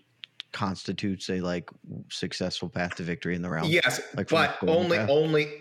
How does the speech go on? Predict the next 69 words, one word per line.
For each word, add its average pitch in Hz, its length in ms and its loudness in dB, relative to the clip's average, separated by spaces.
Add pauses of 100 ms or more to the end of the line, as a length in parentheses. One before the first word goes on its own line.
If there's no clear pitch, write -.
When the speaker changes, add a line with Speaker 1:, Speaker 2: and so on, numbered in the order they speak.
(140)
Speaker 2:
that 139 240 4
would 139 100 -4
be 135 80 0
secondary 120 540 2
to 110 100 -4
damage, 95 460 -2
right? 92 120 -2
That 101 60 0
would 104 100 2
be 110 60 -4
secondary 104 580 -2
if 104 140 -2
you 104 80 -6
consider 101 340 2
Speaker 1:
Okay. 98 60 -2
Speaker 2:
those 92 140 -2
punches 104 300 -6
damage, 113 420 0
then 104 80 -4
they 101 80 0
would 92 100 -6
take 101 160 -4
priority. 101 300 -2
But 104 180 0
I 110 140 2
don't 117 200 0
consider 113 380 -2
that. 117 160 2
It's, 139 120 2
it's, 156 180 2
it's 160 200 2
a 185 40 4
bit 180 140 2
of 160 60 0
a 156 60 4
tricky 139 260 -2 (120)
one. 95 180 -4
Yeah, 101 180 -2
I, 95 100 0
I - 20 -
don't 117 180 2
know 139 60 4
if 120 80 -4
it's 113 80 -6
a 104 40 -4
gray 110 240 4
area. 110 440 2 (240)
I'm 107 80 -8
sure 113 140 2
there's 101 120 -2
people 104 180 0
who 98 120 -4
could 95 260 -8
make 98 160 -6
a 92 40 -2
Speaker 1:
Mm-hmm. 92 80 -2
Speaker 2:
stronger 98 280 -4
distinction 101 400 -6
than 92 140 -4
I 101 100 0
can. 113 300 -2 (320)
But 107 180 2
I 110 100 4
do 113 160 0
think 113 140 -2
those 101 340 0
kinda, 98 380 0
sh-, - 180 -4
uh, 117 180 -2